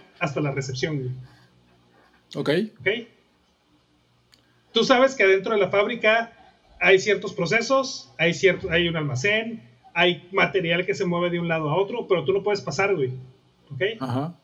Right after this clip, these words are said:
Speaker 1: Entonces tú le tienes que decir a main qué es lo que tienes que, qué es lo que tiene que hacer,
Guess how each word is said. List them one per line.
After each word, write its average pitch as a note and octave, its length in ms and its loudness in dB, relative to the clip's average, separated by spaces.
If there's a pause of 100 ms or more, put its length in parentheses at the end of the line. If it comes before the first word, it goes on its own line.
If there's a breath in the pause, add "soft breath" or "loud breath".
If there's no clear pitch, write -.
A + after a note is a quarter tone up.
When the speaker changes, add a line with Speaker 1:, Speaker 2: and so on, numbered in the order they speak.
(100)
Speaker 1:
Entonces F3 320 -2
tú G3+ 100 6
le G3+ 100 4
tienes G3+ 260 -2
que G#3+ 80 0
decir G3+ 280 2
a F#3+ 60 2
main A#3 480 0 (160)
qué F3+ 80 2
es D#3+ 100 -2
lo G3 120 0
que E3 60 -6
tienes F3 280 -4
que, C#3+ 380 -4
qué F3+ 100 4
es E3 80 0
lo G#3 100 0
que F#3 100 -2
tiene F#3 220 0
que F3+ 60 -6
hacer, E3 300 0